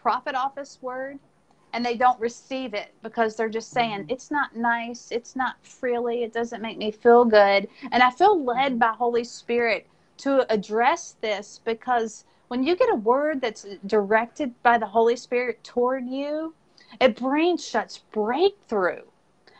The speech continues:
Speaker 2: It
Speaker 1: And I've
Speaker 2: does.
Speaker 1: seen people flush words that I broke my heart that they should never flush, not necessarily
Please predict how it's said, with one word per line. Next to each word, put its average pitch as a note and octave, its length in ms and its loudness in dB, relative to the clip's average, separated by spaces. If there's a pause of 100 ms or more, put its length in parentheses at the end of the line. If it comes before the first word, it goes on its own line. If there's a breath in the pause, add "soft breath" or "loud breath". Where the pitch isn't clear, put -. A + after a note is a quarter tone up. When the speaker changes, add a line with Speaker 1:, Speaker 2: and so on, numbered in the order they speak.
(160 soft breath)
Speaker 2:
It - 20 4
Speaker 1:
And B3+ 120 4
I've B3 160 4
Speaker 2:
does. - 100 -8
Speaker 1:
seen F4+ 340 -4
people C4+ 420 -4
flush C#4 480 -4
words C4 560 -6
that A3 260 0
I G#3 100 -4
broke C#4+ 360 -2
my C#4 100 -4
heart C4+ 460 -6
that B3 120 -8
they A#3 120 -4
should A#3+ 220 -10
never C4 260 -2
flush, C4+ 440 2
not C#4+ 220 -2
necessarily C#4+ 800 -6